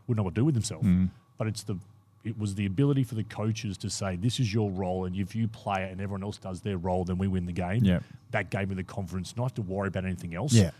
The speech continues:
Speaker 1: but to focus on that task at hand.
Speaker 2: Yeah.
Speaker 1: Um, and I've always been told that, uh, especially through my previous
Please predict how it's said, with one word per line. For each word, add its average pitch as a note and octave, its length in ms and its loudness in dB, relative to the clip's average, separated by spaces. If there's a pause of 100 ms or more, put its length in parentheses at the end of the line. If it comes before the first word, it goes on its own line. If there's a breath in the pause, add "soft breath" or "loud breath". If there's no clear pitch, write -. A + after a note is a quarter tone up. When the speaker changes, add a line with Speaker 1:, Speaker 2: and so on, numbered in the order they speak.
(140)
Speaker 1:
but G#2+ 100 -8
to - 60 -6
focus G#2+ 420 -4
on F#2+ 120 -2
that F#2 180 -6
task F2+ 320 -6
at G2 60 -8
hand. E2 340 -10
Speaker 2:
Yeah. G#2 160 4 (160)
Speaker 1:
Um, A2 360 0 (600 soft breath)
and G#2+ 100 0
I've A2+ 120 6
always A#2+ 240 4
been G2+ 180 -2
told G2 340 0
that, F#2+ 220 2 (580 soft breath)
uh, F#2 420 -2 (1300 soft breath)
especially G#2 400 -4
through F#2 200 -4
my F2 140 -4
previous F#2 520 -4